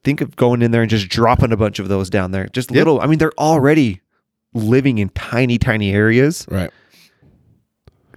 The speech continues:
Speaker 1: I feel like that
Speaker 3: Well,
Speaker 1: would
Speaker 3: that's
Speaker 1: be
Speaker 3: big for some of 'em. I mean,
Speaker 1: Okay.
Speaker 3: think about it, square
Speaker 2: Yeah.
Speaker 3: footage wise.
Speaker 1: That's what I'm saying. He could do three of those, you know, or e-, at least a half, right? Twenty foot would be more than enough space.
Speaker 3: And what do you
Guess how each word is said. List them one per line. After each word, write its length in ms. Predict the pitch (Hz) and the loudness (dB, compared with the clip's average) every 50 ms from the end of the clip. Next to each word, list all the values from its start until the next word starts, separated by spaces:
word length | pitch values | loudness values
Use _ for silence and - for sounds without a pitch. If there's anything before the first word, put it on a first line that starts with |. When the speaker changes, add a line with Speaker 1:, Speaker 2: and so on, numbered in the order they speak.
| _ - - | _ -16 -12
Speaker 1:
I 180 | - - 101 | -10 -10 -8
feel 120 | - - 113 | -6 -4 -6
like 120 | 98 - | -4 -2
that 80 | 110 104 | -2 -2
Speaker 3:
Well, 60 | - 120 | 0 -2
Speaker 1:
would 40 | 135 | -2
Speaker 3:
that's 100 | 139 98 | -2 -4
Speaker 1:
be 60 | 92 | -2
Speaker 3:
big 300 | 95 123 127 139 117 95 | -2 0 0 0 -2 -4
for 140 | - 101 92 | -6 -4 -2
some 200 | 92 117 120 123 | 0 2 2 2
of 100 | 113 92 | 2 2
'em. 140 | 95 98 104 - - - - - _ - - | 2 0 0 -4 -12 -20 -20 -20 _ -8 -2
I 60 | 117 | -2
mean, 120 | 107 104 | 0 0
Speaker 1:
Okay. 80 | 104 - | 0 2
Speaker 3:
think 180 | 113 120 120 | 0 0 2
about 240 | - 98 101 98 95 | 0 0 0 -2 -2
it, 160 | 107 - - | -4 -8 -10
square 240 | - - - 123 117 | -10 -4 -2 0 2
Speaker 2:
Yeah. 100 | 110 135 147 | 2 4 4
Speaker 3:
footage 200 | 135 131 107 95 | 4 2 2 2
wise. 260 | 101 95 92 92 92 | 0 0 0 0 -2
Speaker 1:
That's 120 | - 165 | 0 0
what 40 | - | -2
I'm 20 | 131 | 0
saying. 180 | - 190 - 110 | 0 -2 -2 -2
He 140 | - 143 147 | -2 -2 0
could 160 | - - 117 | 0 0 0
do 120 | 123 120 101 | 2 0 0
three 340 | - - 143 156 175 170 | 0 -2 -2 0 2 2
of 120 | 139 101 101 | 2 2 2
those, 440 | 110 104 98 98 98 - - - - _ _ _ _ _ _ _ _ _ _ _ _ _ _ _ _ _ _ | 0 0 0 -2 -6 -8 -8 -12 -18 _ _ _ _ _ _ _ _ _ _ _ _ _ _ _ _ _ _
you 180 | - 123 117 117 | -8 -4 -2 0
know, 240 | 104 104 107 120 139 139 143 - _ - | 0 0 -2 -2 -4 -8 -16 -20 _ -6
or 180 | 113 110 107 - - - - | -4 -4 -4 -6 -8 -8 -4
e-, 160 | 135 135 110 | -4 -4 -2
at 100 | - 120 | -2 -2
least 280 | 123 139 127 110 - - | 0 0 0 -2 -4 -8
a 80 | - | -8
half, 460 | 107 104 120 123 113 90 98 113 - | -6 -4 -2 -2 -2 -4 -6 -8 -4
right? 240 | - 107 110 110 - | -2 -2 0 -2 -2
Twenty 240 | - - 117 110 110 | -4 -4 -2 -2 -4
foot 240 | - - 123 123 - | -4 -2 -2 -2 -2
would 100 | 87 - | -2 -6
be 180 | - 104 101 104 | -6 -6 -6 -6
more 300 | 98 101 110 117 120 120 | -6 -4 -2 0 0 0
than 160 | 101 98 98 | -2 -2 -6
enough 260 | 101 95 - - - | -6 -6 -6 -8 -10
space. 360 | - - - - - - - | -12 -12 -10 -10 -10 -8 -2
Speaker 3:
And 100 | - 113 | 0 2
what 100 | 123 143 | 2 2
do 60 | 156 156 | 2 0
you 80 | 147 | 0